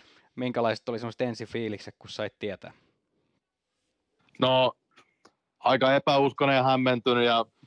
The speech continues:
Speaker 2: kyllä ne on vieläkin vähän semmoinen, mutta nyt tässä viikon, siis viikon aikana on nyt vähän ehtinyt vielä, ehti-, ehtinyt sisäistään, että aika hieno, hieno palkinto on tullut voitettua ja on niinku tosi, todella kiitollinen kaikille äänestäjille ja,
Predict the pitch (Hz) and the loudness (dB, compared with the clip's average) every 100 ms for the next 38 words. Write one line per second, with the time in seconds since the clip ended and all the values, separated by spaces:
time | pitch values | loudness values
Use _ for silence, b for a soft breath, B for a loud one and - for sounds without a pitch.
0 | - 123 123 127 - - - 131 135 131 | 0 2 2 0 -6 -6 -2 0 2 2
1 | 127 123 123 117 120 120 113 110 107 113 | 0 0 0 0 0 0 0 -2 -4 -2
2 | 110 120 120 123 120 113 110 107 139 135 | -2 2 2 2 2 -2 -2 0 2 2
3 | 123 120 117 117 117 113 117 110 - 113 | 0 2 2 0 0 0 0 -2 -4 -8
4 | 107 110 107 - _ _ _ _ _ _ | 0 0 0 -2 _ _ _ _ _ _
5 | - 127 151 143 147 165 135 143 139 120 | -2 0 2 2 2 0 2 2 2 0
6 | 127 117 113 107 120 120 120 123 120 117 | 2 2 2 0 -2 2 2 2 2 0
7 | - _ 131 147 135 135 135 127 120 120 | -4 _ 0 0 0 0 2 2 0 0
8 | 117 110 113 107 - - 101 98 101 101 | 0 2 0 -2 -6 0 0 2 0 -2
9 | 104 98 113 110 101 - B B B - | -4 0 2 2 0 -6 B B B -2
10 | 110 120 123 127 123 123 120 120 120 123 | 0 2 4 4 4 2 2 2 2 2
11 | 117 117 117 107 113 107 107 107 107 104 | 4 2 0 0 0 2 2 2 2 0